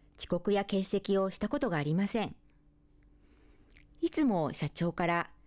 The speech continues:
「頑張っているね」と声をかけられます。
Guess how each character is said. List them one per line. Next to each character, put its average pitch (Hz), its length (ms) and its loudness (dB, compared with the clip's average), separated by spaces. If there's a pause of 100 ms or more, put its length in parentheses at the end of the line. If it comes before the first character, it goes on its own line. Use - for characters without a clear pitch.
(280)
「頑 139 200 2
張 190 100 2
っ 233 60 -4
て 220 100 0
い 202 40 2
る 180 100 2
ね」 185 240 0 (420)
と 151 240 0
声 190 240 2
を 156 40 -2
か - 120 -12
け 151 100 -2
ら 160 100 0
れ 175 120 0
ま 170 200 0
す。 - 140 -16